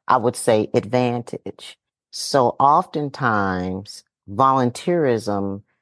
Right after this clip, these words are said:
is more the mainstay in our bodies than it would be maybe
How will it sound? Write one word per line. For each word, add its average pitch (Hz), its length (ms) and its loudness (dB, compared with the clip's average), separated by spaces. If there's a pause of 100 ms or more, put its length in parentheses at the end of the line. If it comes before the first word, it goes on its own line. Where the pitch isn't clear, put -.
(280)
is 123 260 2
more 120 320 2
the 110 120 2
mainstay 113 840 -2
in 110 160 0
our 107 220 4
bodies 104 580 -2
than 113 200 2
it 104 140 0
would 110 300 0
be 98 440 2 (360)
maybe 101 640 4